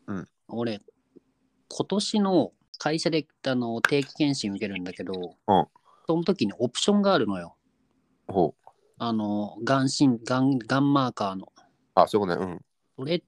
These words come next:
Speaker 2: て、あのー、まあ、八千円とかした、追加で払わなきゃいけないんだけど、俺それ今年確かにそれにお金使ったわ。
Speaker 1: うーん、なるほどね。
Speaker 2: それでだからチェックすると、その、まあ、なっ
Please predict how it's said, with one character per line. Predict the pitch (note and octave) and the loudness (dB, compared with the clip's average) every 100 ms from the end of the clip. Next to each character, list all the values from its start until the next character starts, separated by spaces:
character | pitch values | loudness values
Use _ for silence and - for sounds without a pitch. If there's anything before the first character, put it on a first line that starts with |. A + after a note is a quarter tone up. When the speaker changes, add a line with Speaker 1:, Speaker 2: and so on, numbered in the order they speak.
| - | -4
Speaker 2:
て、 | F3 E3+ | -2 -2
あ | - D3 | -2 0
の | C#3+ C#3 C3+ C3+ C3+ C3+ C3 | 2 2 2 4 4 2 0
ー、 | |
ま | C3 | -4
あ、 | |
八 | - C3 - - | -2 -4 -6 -6
千 | - F3 | 2 2
円 | E3+ | 4
と | - | 0
か | G#2+ | -2
し | - | -4
た、 | A2+ - | -6 -6
追 | - B2 | -4 -2
加 | B2 | -2
で | B2 | -2
払 | - C3+ | 2 2
わ | B2+ | 2
な | G#2+ | -2
き | |
ゃ | G2 | -4
い | |
け | F#2+ | -6
な | |
い | F#2+ | -6
ん | |
だ | F2+ | -8
け | F#2 | -8
ど、 | F#2 F2 _ _ _ - | -8 -10 _ _ _ -4
俺 | D3 | -2
そ | D#3+ | 0
れ | D3 | -2
今 | C#3+ | -2
年 | D3 C#3+ C#3+ | 0 0 0
確 | E3+ E3 | 2 2
か | - | 0
に | G2+ | -6
そ | - - - C#3+ | -6 -14 0 2
れ | C3 | 4
に | B2+ | 2
お | A2+ | 0
金 | B2 B2 | -2 -4
使 | - | -4
っ | B2 | -6
た | - G2+ | -4 -6
わ。 | - - _ _ _ _ - | -6 -16 _ _ _ _ -4
Speaker 1:
う | C3 | 2
ー | |
ん、 | B2+ B2 B2 B2 A#2+ G#2+ | 4 4 2 2 2 2
な | G#2+ A2 | 6 6
る | |
ほ | A2 | 6
ど | |
ね。 | D3+ | 4
Speaker 2:
そ | |
れ | D#3 | 4
で | |
だ | D#3 | 2
か | - B2 | 0 -2
ら | A2 | -2
チ | - | -4
ェ | |
ッ | C#3 | -4
ク | - - | -4 -6
す | A2+ | -4
る | A2 | -8
と、 | - D3 B2+ | -4 -2 -2
そ | - | 0
の、 | B2 | 0
ま | D3 | 4
あ、 | C3 | 4
な | D#3+ | 4
っ | A#3 | 2